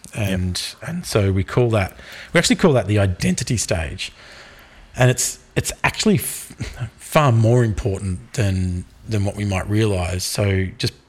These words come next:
Speaker 2: put a, put a, put a neural bookmark there, 'cause we're gonna come back and we're gonna,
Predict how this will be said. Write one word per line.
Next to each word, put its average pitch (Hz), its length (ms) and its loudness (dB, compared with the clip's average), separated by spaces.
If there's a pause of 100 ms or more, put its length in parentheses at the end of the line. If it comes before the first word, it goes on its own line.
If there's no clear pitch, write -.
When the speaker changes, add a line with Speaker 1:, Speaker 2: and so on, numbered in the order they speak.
(320)
Speaker 2:
put 139 120 2
a, 107 120 0 (200)
put 139 140 4
a, 117 140 2
put - 260 0
a 101 480 2 (380)
neural 139 400 6
bookmark 98 560 0
there, 92 200 0
'cause - 160 -4
we're 107 120 -2
gonna 113 120 2
come 98 240 -2
back - 380 -4 (260)
and 101 120 0
we're 101 80 0
gonna, 95 340 -2